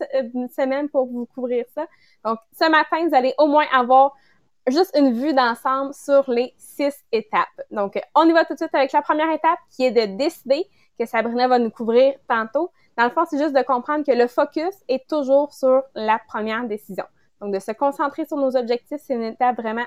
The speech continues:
essentielle dans le conditionnement qui appelle neuro-associatif. Et c'est sur ça que ça va être basé toutes les prochaines étapes aussi. Donc, vraiment, la première étape, le focus, la première décision. La deuxième étape que Jean-Philippe va nous couvrir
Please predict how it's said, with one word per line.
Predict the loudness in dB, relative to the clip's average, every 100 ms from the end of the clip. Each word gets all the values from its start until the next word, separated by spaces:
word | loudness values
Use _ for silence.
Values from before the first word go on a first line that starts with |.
| -4
essentielle | -4 -2 -4 -6 -4 -6 -6 _ _ 0
dans | 2 2
le | 2 0
conditionnement | 0 -2 -2 -4 -2 -6
qui | -8
appelle | -8 -4 -2
neuro-associatif. | 0 0 0 -2 0 0 0 2 0 0 -2 -2 -8 -8 _ _ 0
Et | 0
c'est | 0 -6 -6
sur | _ -10 -8
ça | -6
que | -4
ça | -2 -2
va | -2
être | 0
basé | 0 0 -4 -8
toutes | -10 -8
les | -10
prochaines | -6 -8 -6 -8 -8 -8
étapes | -10 -6 -8 -8 _
aussi. | -14 -12 -8
Donc, | -6 -6 -8
vraiment, | -8 -6 -6 -6 -8
la | -4 -4
première | -4 -8 -6
étape, | -6 -8 -8 _ _ _
le | -4 -2
focus, | -2 -6 -6 -8 _
la | -2 2 0
première | -2 -6 -4 -4 -6 -10
décision. | -6 -6 -6 -12 -12 _ _ _ _ _ _ _ _
La | 2 2
deuxième | 2 0 0
étape | 2 2 2 4
que | 2 2 -10
Jean-Philippe | -2 0 2 2
va | 2
nous | 0
couvrir | 0 0 4 4